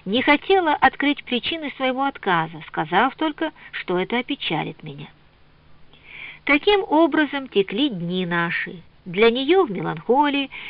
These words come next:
которая иногда бывала не без прелести, для меня – в надежде на счастье, потому что я видел, как сближалась она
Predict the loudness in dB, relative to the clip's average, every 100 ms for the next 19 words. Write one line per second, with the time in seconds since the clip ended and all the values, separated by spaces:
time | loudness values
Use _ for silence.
0 | 2 2 4 4 4 4 2 4 4 6
1 | 6 8 6 4 0 -2 -4 -2 2 4
2 | 4 2 -6 -10 -10 _ _ -20 -10 -2
3 | -2 -2 0 0 0 -4 -16 -20 -10 -4
4 | 2 2 4 2 0 -2 -4 -2 -2 -2
5 | -2 -2 -6 -18 -18 -18 -20 -2 2 4
6 | 4 4 6 6 6 4 4 4 4 0
7 | 0 -2 2 2 2 0 -2 0 -2